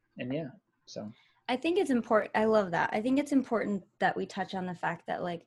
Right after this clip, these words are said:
Speaker 2: there's a lot of misconception or, I guess, wishful thinking that, you know, once we're in the relationship for a year, things will be different. Once we're in the relationship for five years, things will be normal. Once we get a house, things will be fine. Once we have
Speaker 1: Mm-hmm,
Speaker 2: kids,
Speaker 1: mm-hmm.
Speaker 2: things will be good.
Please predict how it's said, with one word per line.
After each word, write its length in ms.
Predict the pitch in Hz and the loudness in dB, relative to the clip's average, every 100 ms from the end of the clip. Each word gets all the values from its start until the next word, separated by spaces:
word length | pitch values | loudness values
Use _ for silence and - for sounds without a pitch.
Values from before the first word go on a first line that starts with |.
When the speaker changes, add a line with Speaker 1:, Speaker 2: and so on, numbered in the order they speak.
| - | -6
Speaker 2:
there's 160 | 226 269 | -2 0
a 40 | |
lot 320 | 240 196 190 | 2 4 2
of 100 | 208 | 2
misconception 960 | 208 202 - 202 196 185 165 - 180 180 | 0 -2 -4 -4 -2 0 -2 -2 -4 -2
or, 320 | - 196 180 - | 0 2 2 0
I 80 | 196 | 0
guess, 400 | 190 180 - - _ _ _ _ | 0 0 -2 -14 _ _ _ _
wishful 400 | 196 208 - 214 | 2 2 2 -4
thinking 600 | 208 196 180 170 165 190 _ _ _ - | -2 -4 -4 -6 -8 -10 _ _ _ -2
that, 480 | 196 190 185 - - _ _ _ _ | 4 6 4 0 -10 _ _ _ _
you 80 | 202 | -2
know, 160 | 196 185 | 0 4
once 340 | 208 262 254 | 6 6 4
we're 100 | 254 | 0
in 80 | 247 | 2
the 100 | 233 | 2
relationship 680 | 214 208 208 214 208 214 - | 2 2 0 -4 -4 -4 -4
for 140 | 208 | -2
a 80 | 202 | 0
year, 600 | 180 214 202 180 165 - _ | 0 2 4 2 -2 -6 _
things 200 | 190 180 | -6 -2
will 60 | 180 | -2
be 100 | 180 | -2
different. 360 | 180 175 - - | -2 -4 -8 -2
Once 240 | 233 233 | 0 2
we're 80 | 254 | 2
in 100 | 254 | 4
the 80 | 233 | 4
relationship 580 | 220 220 220 220 226 | 4 2 0 -4 -4
for 100 | 226 | -6
five 320 | 214 214 202 185 | -2 0 2 2
years, 320 | 170 170 - | 0 -2 -6
things 180 | 190 190 | -6 -4
will 80 | 190 | -2
be 140 | 190 | -2
normal. 400 | 185 175 156 156 | 0 0 -2 -2
Once 260 | 190 220 - | 0 0 0
we 60 | 240 | 2
get 120 | 240 | 4
a 40 | |
house, 380 | 226 233 202 180 | 2 2 0 0
things 220 | - 190 190 | -4 -4 -2
will 60 | |
be 100 | 196 | -4
fine. 260 | - 175 170 | -2 -2 0
Once 240 | 190 202 | -4 0
we 60 | 240 | 0
have 100 | 226 | 0
Speaker 1:
Mm-hmm, 140 | 247 | 2
Speaker 2:
kids, 260 | 247 208 214 | 2 2 2
Speaker 1:
mm-hmm. 60 | |
Speaker 2:
things 220 | 226 208 214 | 0 0 0
will 60 | |
be 100 | 202 196 | -2 0
good. 240 | 185 | 0